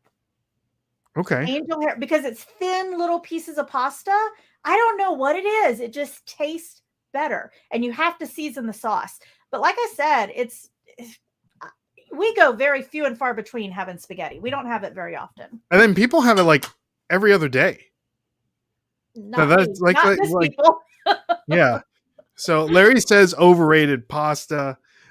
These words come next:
Speaker 1: And, uh, let me know, guys, everybody in the chat, what you think about this. And, uh, Nana says, "Obviously, I've never had good spaghetti."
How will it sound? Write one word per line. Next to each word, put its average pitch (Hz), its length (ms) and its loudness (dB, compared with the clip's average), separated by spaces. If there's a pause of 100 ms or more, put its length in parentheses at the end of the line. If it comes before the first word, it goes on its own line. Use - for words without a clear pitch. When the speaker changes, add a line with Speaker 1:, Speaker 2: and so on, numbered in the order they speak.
(160)
Speaker 1:
And, 147 180 2
uh, 151 80 8
let 208 160 6
me 294 60 2
know, 240 180 8
guys, 196 280 4
everybody 180 340 0
in 165 100 -2
the 147 60 0
chat, 151 440 0
what 156 220 0
you 151 100 2
think 143 160 -2
about 135 240 2
this. 135 320 0
And, 143 260 0
uh, 131 380 4
Nana 185 260 4
says, 160 340 0
"Obviously, 170 640 4
I've 143 80 0
never 143 200 0
had 139 160 0
good 135 160 -2
spaghetti." 131 440 0